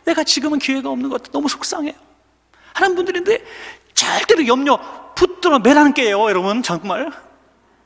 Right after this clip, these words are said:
하나님이 그 법궤 때문에 우리를 사랑하시는 것이 아니라는 거예요. 지금 있는 모습 그대로 영과 진리로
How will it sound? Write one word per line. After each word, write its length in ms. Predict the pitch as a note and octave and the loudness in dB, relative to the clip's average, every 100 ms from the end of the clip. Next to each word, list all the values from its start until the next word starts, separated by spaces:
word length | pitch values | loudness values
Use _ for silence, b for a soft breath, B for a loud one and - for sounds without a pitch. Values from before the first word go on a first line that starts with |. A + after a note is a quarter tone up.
| _ _ _ _ _ _ _ _ _ B B B | _ _ _ _ _ _ _ _ _ B B B
하나님이 420 | - A4+ A4 A4 | 0 2 2 2
그 120 | - G4 | 4 4
법궤 420 | - - B4+ - | 4 2 0 0
때문에 260 | G#4+ F#4+ | 0 2
우리를 280 | F4+ E4+ E4 | 2 2 2
사랑하시는 520 | - E4 D4 C4+ C4+ | 2 2 2 0 -2
것이 280 | C4+ C4+ C4+ | -4 -6 -2
아니라는 480 | - C#4 A#4 F#4+ D#4 | 0 2 2 2 0
거예요. 560 | B3 F#3+ G#3 A#3+ G#3+ - B B B B | -2 -2 0 0 -2 -6 B B B B
지금 360 | - F#4 G4+ F4 | 0 2 2 2
있는 240 | F4+ F#4 | 4 4
모습 320 | E4+ E4 D4+ | 6 4 2
그대로 480 | - B3 B3 B3 F3+ | -2 0 2 2 2
영과 340 | A3 D4+ F4+ F4 | 0 0 2 2
진리로 540 | - F#4 E4+ D#4+ C#4+ | 0 -4 -2 0 -2